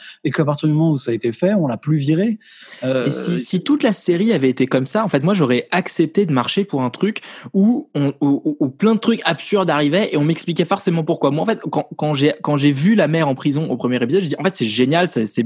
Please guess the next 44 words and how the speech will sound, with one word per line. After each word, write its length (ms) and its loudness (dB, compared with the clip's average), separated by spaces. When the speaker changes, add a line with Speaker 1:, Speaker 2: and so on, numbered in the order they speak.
Speaker 2:
c'est 240 -6
hyper 260 0
drôle 200 2
de 80 0
faire 160 -4
ça 140 0
sans 160 -2
nous 180 -2
expliquer 340 -4
pourquoi. 320 -2
Sauf 220 -4
que 280 2
le, 200 2
la, 160 2
la 120 2
série 220 0
va 100 2
jamais 400 0
assez 280 2
loin 160 0
là-dedans 340 2
et 60 2
n'assume 320 0
jamais 220 0
ce 120 -2
filon-là 560 0
pour, 140 2
au 60 -4
contraire, 360 0
raconter 440 0
un 100 2
truc 180 -2
un 80 -2
peu 140 0
pseudo-héroïque, 760 2
euh, 100 4
qui, 300 0
qui, 120 -6
moi, 100 2
m'intéresse 380 -2
pas 160 2
du 100 -2
tout, 120 -4
quoi. 300 -4